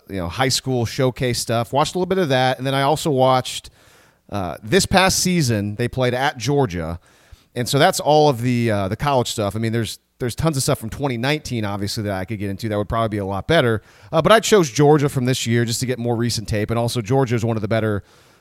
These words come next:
uh, defenses that Tennessee faced all season long, so I was curious to see how, how he looked against Georgia. So combining all of that,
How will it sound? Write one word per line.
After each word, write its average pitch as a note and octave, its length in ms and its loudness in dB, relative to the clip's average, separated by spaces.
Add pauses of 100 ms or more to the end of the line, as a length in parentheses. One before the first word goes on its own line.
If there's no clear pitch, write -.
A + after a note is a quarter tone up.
uh, F2+ 120 -4
defenses B2 640 0
that A2+ 240 -2
Tennessee B2 440 -2
faced C3 320 0
all A2+ 100 2
season A2 280 -2
long, B2+ 260 2
so A#2+ 120 -4
I - 20 2
was A2 100 0
curious A#2+ 220 -2
to - 60 -10
see B2 60 -2
how, A2 100 2
how G#2+ 160 0
he A#2 60 2
looked A2+ 140 -2
against G#2 220 -6
Georgia. A#2+ 300 2
So C3 260 2 (300)
combining D#3 480 2
all D#3 280 4
of F3+ 120 4
that, C3 380 2